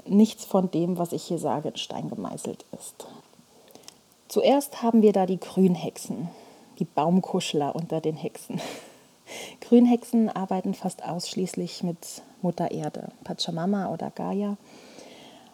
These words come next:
und nutzen die Kräfte der Erde und Natur. Sie sind sozusagen die Nachfahren von Heilern, Schamanen, Kräuterkundigen und Hebammen.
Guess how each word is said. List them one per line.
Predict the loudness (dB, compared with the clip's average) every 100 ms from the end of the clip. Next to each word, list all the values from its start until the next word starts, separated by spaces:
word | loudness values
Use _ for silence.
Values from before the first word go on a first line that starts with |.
| _ _ -2
und | 4 4 6
nutzen | 4 4 2
die | 2
Kräfte | 0 0 0 0 -4
der | -2 -2
Erde | -2 -2
und | -4 -6
Natur. | -10 -10 -8 -8 -10 -16 _ _ _ _ _ _ _ _ _ _ -4 0
Sie | 4
sind | 6 6
sozusagen | 4 2 2 0 0
die | -6 -8 -6
Nachfahren | -4 -2 -2 -4 -4 -2 -2
von | -4 -8 -4 2
Heilern, | 4 4 2 -4 -4
Schamanen, | 0 2 2 -2 -6 -8 -10 -14
Kräuterkundigen | 0 4 6 4 -2 0 2 2 0 -2 -4 -2
und | -4 -4 -6
Hebammen. | -10 -10 -12